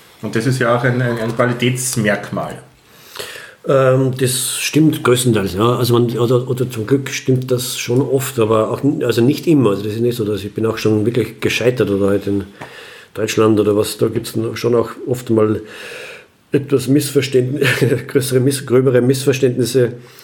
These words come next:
Speaker 2: mit meinem Humor. Manchmal. Aber sehr oft haut's auch hin, oder? Zuletzt in Hamburg vor einem halben Jahr war das wieder so, dass,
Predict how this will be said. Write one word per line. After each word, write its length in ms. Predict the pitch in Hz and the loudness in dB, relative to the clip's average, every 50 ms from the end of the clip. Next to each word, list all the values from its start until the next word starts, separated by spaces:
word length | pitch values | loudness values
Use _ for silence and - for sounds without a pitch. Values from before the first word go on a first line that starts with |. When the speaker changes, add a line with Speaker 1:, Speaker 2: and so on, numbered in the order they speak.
| - - | -18 -14
Speaker 2:
mit 100 | - 107 | -8 -4
meinem 240 | 107 113 120 113 107 | -2 0 0 0 0
Humor. 460 | 110 113 110 110 117 120 120 117 - - - - - - - - - - - - - _ _ _ _ _ _ _ _ _ _ _ _ _ _ _ _ _ _ | 0 0 2 2 4 2 2 0 -4 -10 -16 -20 -20 -20 -20 -20 -20 -20 -20 -20 -20 _ _ _ _ _ _ _ _ _ _ _ _ _ _ _ _ _ _
Manchmal. 500 | - 131 117 120 104 - - - 92 82 - - - _ _ - - - | -4 -2 -2 -2 -2 -2 -6 -8 -8 -8 -12 -16 -20 _ _ -16 -8 -4
Aber 280 | 113 113 117 110 - - - | 0 0 0 0 0 -4 -2
sehr 160 | - 135 131 | 2 2 2
oft 220 | 135 131 - - - | 2 2 0 -2 -2
haut's 180 | 127 123 127 | -2 0 0
auch 120 | 120 110 - | -2 -2 0
hin, 240 | - 120 113 101 98 | 0 2 2 2 2
oder? 300 | 101 107 110 107 113 - - - - - - | 2 4 4 2 2 0 -2 -6 -14 -16 -6
Zuletzt 280 | - 110 117 113 - | -2 -2 -2 0 0
in 100 | 127 107 | 0 2
Hamburg 320 | 113 117 113 123 120 113 120 | 2 4 4 4 2 2 0
vor 140 | - 117 | 0 0
einem 140 | 110 110 104 | 0 2 2
halben 200 | 110 113 110 113 | 0 2 2 4
Jahr 220 | 110 107 110 110 110 | 4 4 4 4 2
war 80 | 113 | 2
das 120 | 117 135 113 | 2 0 0
wieder 120 | 117 113 | -2 0
so, 160 | 110 - 113 | 0 0 0
dass, 400 | - 117 107 - - - - - | 0 0 0 0 -2 -6 -8 -10